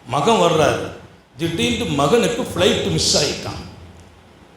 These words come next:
இன்னொரு நாள், ரெண்டு நாள், என்ன கஷ்டம் அது, மையத்துக்கு எவ்வளவு சிரமம். தயவு செய்து மௌத்தானால் பிள்ளைங்க வரட்டும்,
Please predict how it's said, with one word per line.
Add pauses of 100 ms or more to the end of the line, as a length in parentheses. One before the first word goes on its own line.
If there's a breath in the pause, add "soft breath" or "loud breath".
இன்னொரு
நாள், (460)
ரெண்டு
நாள், (680)
என்ன (140)
கஷ்டம்
அது, (400)
மையத்துக்கு
எவ்வளவு
சிரமம். (440 loud breath)
தயவு
செய்து
மௌத்தானால் (440 loud breath)
பிள்ளைங்க
வரட்டும்,